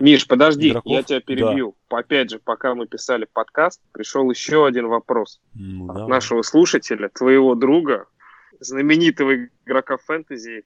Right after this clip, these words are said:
Speaker 1: по, с прозвищем Олег К сто один.
Speaker 2: А, да.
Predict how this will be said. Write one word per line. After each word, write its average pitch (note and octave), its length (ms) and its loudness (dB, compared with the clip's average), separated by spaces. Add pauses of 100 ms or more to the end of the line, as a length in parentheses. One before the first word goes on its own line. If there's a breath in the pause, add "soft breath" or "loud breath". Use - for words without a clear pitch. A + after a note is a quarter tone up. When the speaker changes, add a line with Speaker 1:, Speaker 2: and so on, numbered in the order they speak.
(120)
Speaker 1:
по, A#2+ 380 -4
с - 100 -20
прозвищем C3 540 -4
Олег C#3+ 400 -2
К C#3+ 320 -2
сто B2 240 -10
один. A2 280 -12
Speaker 2:
А, A2 460 0
да. - 260 -8